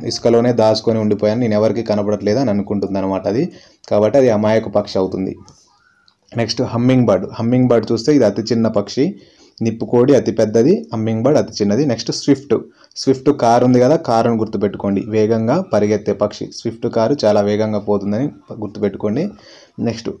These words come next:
టర్కీ బజ్జార్డ్. టర్కీ బజ్జార్డ్ వచ్చేసి ఎక్కువ కాలం జీవించే పక్షి, ఎక్కువ కాలం జీవించే పక్షి టర్కీ బజ్జార్డ్. నెక్స్ట్ కోయిలా వచ్చేసి గూడు కట్టుకోని పక్షి.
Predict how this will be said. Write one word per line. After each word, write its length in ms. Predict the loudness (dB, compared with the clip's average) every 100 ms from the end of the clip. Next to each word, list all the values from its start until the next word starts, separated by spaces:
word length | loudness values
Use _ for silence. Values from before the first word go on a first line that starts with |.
| _ -2
టర్కీ 300 | -2 2 2
బజ్జార్డ్. 460 | 4 2 4 2 0 -10 -4
టర్కీ 260 | -2 -2 0
బజ్జార్డ్ 360 | 0 2 4 2
వచ్చేసి 400 | 2 0 2 0
ఎక్కువ 320 | 0 2 2
కాలం 320 | 4 2 2
జీవించే 400 | 0 -2 -2 -4
పక్షి, 320 | -6 -8 -8 -14
ఎక్కువ 280 | -12 -2 -2
కాలం 260 | 0 -2 -2
జీవించే 380 | -2 -4 -4
పక్షి 440 | -4 -4 -4 -4 -4 -8 -20 _ -6
టర్కీ 260 | -4 -2
బజ్జార్డ్. 400 | 0 0 0 -2 -4 _ -6
నెక్స్ట్ 340 | -6 -4 -8
కోయిలా 420 | 0 4 6 6 6
వచ్చేసి 460 | 4 0 0 0
గూడు 380 | -2 0 4 4
కట్టుకోని 480 | 4 0 0 0 0
పక్షి. 400 | -2 -6 -8